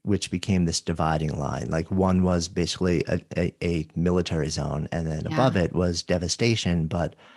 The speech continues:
Speaker 1: people were trying to sort of, like, figure things out and, and move on, and not move on, but just, you know, open their eyes
Speaker 2: Mm.
Speaker 1: and live their day. So I walked down to that line one day and had a friend of mine who lived down below it, like, literally two blocks from the World Trade Center. And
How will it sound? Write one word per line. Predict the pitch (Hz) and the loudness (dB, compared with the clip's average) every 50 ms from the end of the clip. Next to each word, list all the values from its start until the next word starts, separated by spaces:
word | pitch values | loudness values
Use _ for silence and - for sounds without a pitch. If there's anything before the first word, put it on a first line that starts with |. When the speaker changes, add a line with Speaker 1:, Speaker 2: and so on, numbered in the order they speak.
| - - - _ _ - | -20 -20 -20 _ _ 0
Speaker 1:
people | 117 117 - 104 104 | 0 2 2 4 4
were | 98 90 82 | 4 4 2
trying | - - - 101 92 90 87 87 85 | 0 -2 0 2 2 2 2 2 0
to | 80 - 82 | 0 -2 -6
sort | - - - 85 82 | -6 -6 -6 -6 -6
of, | 80 | -4
like, | 80 80 80 | -4 -6 -8
figure | - - - 82 80 82 82 | -8 -4 -4 -4 -2 -2 -4
things | 82 - - 78 78 76 76 | -4 -4 -4 -4 -2 -2 -4
out | 78 76 78 76 76 | -4 -4 -4 -4 -2
and, | 76 80 78 - - | -2 -2 -2 -4 -4
and | 78 80 82 78 90 - | -4 -4 -4 -6 -6 -4
move | - 90 90 87 80 80 | -2 0 0 0 0 0
on, | 78 80 82 80 80 82 78 - - | 0 0 2 2 0 0 -2 -2 -4
and | - - - | -6 -6 -2
not | - 90 101 95 - - | 2 2 2 2 2 0
move | 82 85 - - | -4 -4 -4 -4
on, | 90 80 80 80 80 | -2 0 0 0 -2
but | 95 - | -4 -4
just, | - 82 85 - - - - 78 78 - | -2 -2 -2 -2 -4 -8 -8 -12 -10 -6
you | - 92 82 | -4 -4 -4
know, | - - | -4 -4
open | 78 - - 80 | -6 -4 -2 -2
their | 80 80 | 0 0
eyes | 90 87 - | 0 0 0
Speaker 2:
Mm. | 180 | 0
Speaker 1:
and | - - | -2 -4
live | 82 - | -4 -6
their | - - | -6 -4
day. | - 90 82 78 - _ - - - - - - - - - - - _ _ - | -2 0 -2 -2 -4 _ -20 -20 -20 -20 -20 -20 -20 -20 -20 -20 -20 _ _ -2
So | - 113 | 2 4
I | 110 117 120 | 4 6 6
walked | 117 101 104 107 104 - - | 6 6 6 4 4 2 0
down | - 95 92 95 85 85 82 | 0 2 4 4 4 2 0
to | - 80 69 | -2 -2 -4
that | 73 67 - - | -4 -4 -2 -2
line | 85 101 107 104 98 87 | 0 2 4 4 4 4
one | 80 76 | 2 0
day | 76 76 76 | 0 -2 -2
and | 71 76 87 | -2 -2 -2
had | 90 82 | -2 -2
a | 73 - | -4 -4
friend | - - 95 101 104 92 | -4 0 2 2 4 4
of | 85 73 | 2 0
mine | 71 76 - - - - - | -2 -4 -6 -8 -8 -8 -4
who | - 95 | -2 -2
lived | 87 90 92 87 85 78 71 - - - - | -2 0 2 2 2 2 0 -2 -8 -6 -2
down | 101 82 78 80 | 0 0 0 0
below | 73 73 80 92 95 90 | -2 0 2 2 4 2
it, | 82 - | 2 2
like, | 78 80 82 - | 0 -4 -2 -2
literally | 90 87 82 78 78 78 | -2 -2 0 0 0 -2
two | 76 - - 73 | -2 -2 -4 -4
blocks | 73 76 73 - - - | -2 -2 -4 -4 -6 -6
from | - 73 | -6 -4
the | 73 - | -4 -4
World | 78 - - - | -6 -6 -8 -8
Trade | - - 78 87 82 | -4 -2 -2 -2 -2
Center. | - - 71 73 76 73 69 - - | -2 -4 -4 -2 -2 -2 -4 -2 -2
And | 85 82 82 80 78 | 0 0 0 0 -2